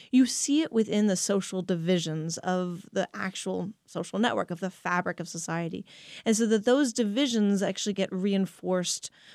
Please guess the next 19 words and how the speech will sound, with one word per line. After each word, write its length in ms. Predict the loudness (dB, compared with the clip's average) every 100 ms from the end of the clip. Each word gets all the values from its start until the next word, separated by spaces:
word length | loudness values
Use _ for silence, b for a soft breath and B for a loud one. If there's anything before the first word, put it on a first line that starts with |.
| B
by 340 | 6 10 10
the 120 | 8
inequality, 460 | 4 4 4 2 2
and 80 | 2
the 40 |
inequality 440 | 2 0 2 2 2
gets 200 | -2 -2
reinforced 500 | -4 -4 -4 -4 -4
by 140 | -2
the 120 | -2
social 400 | -2 -4 -6 -8
structures, 720 | -8 -6 -6 -8 -14 -14 -16 -20 b b b
which 140 | 2 4
is 140 | 4
one 320 | 4 4 4
of 60 | 4
the 100 | 2
reasons 380 | 4 4 4 4
why 320 | 2 2